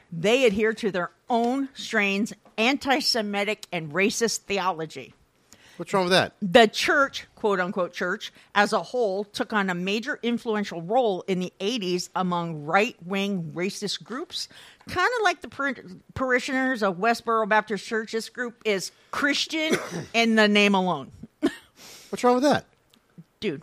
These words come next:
Speaker 1: whatever.
Speaker 2: What?
Speaker 1: I was able, you know what? Don't bring Dieter out. I was
Speaker 2: <laughs>
Speaker 1: able to find a copy of
Speaker 2: Why
Speaker 1: their
Speaker 2: not,
Speaker 1: doctrine.
Speaker 2: Miss Tommy?
Speaker 1: Shut up. And they have a hate, uh, from this place called Southern Poverty Law Center that has a hate watch section that,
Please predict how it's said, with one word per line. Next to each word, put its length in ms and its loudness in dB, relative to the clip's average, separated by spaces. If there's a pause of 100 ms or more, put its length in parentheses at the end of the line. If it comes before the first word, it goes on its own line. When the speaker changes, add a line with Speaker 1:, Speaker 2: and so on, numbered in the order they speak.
Speaker 1:
whatever. 320 -8 (220)
Speaker 2:
What? 220 4
Speaker 1:
I 60 10
was 260 4
able, 240 4 (360)
you 140 4
know 80 6
what? 300 8 (340)
Don't 320 6
bring 300 2
Dieter 360 -4
out. 220 -8 (400)
I 120 10
was 160 4
Speaker 2:
<laughs> 20 -8
Speaker 1:
able 300 4
to 100 -2
find 420 -2
a 60 -6
copy 300 -2
of 40 4
Speaker 2:
Why 60 2
Speaker 1:
their 100 0
Speaker 2:
not, 280 6
Speaker 1:
doctrine. 280 2
Speaker 2:
Miss 80 -4
Tommy? 720 4 (140)
Speaker 1:
Shut 280 -2
up. 200 0 (320)
And 220 4
they 180 6
have 380 4
a 140 6
hate, 380 -2 (220)
uh, 180 2 (180)
from 240 0
this 240 -2 (540)
place 220 4
called 220 4
Southern 680 0
Poverty 360 0
Law 200 -4
Center 400 -2
that 160 -8
has 160 -6
a 60 -6
hate 280 -6
watch 200 -2
section 500 -6
that, 200 0